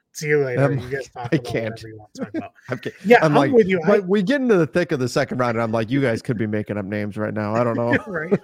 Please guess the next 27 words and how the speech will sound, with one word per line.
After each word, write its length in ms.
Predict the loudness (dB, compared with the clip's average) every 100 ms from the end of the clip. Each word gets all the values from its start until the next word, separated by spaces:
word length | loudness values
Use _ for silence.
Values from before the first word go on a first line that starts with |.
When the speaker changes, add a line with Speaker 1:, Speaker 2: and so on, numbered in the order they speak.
| -2
Speaker 2:
<laughs> 120 | -4 -6 -8 -16
Speaker 1:
<laughs> 760 | -16 -16 -16 -20 -20 -20 -20 -12
We're 180 | -6 -4
gonna 240 | -2 -2
do 200 | -2 -4
it 100 | -4
to 100 | -8
you 100 | -18
at 140 | -20 -16
some 220 | -14 -14
point. 300 | -18 -20 -20 _ _ -10
Um, 420 | -6 -4 -4 -8 -20 _ _ _ -4
I, 220 | -2 -2 _ _ _
so 340 | 2 4 4 -4 0
couple 240 | 0 0
things. 300 | -6 -6 -6
One, 300 | -6 -4 -4
if 280 | -2 -2 -2
there's 260 | -2 -4 -4
more 260 | -6 -6
time 320 | -6 -8 -10
devoted, 400 | -6 0 2 2
like 180 | -2 -4
I 40 | -8
said, 260 | -14 -14
to 100 | -6 -6
analysis, 580 | -6 -10 -16 -16 -18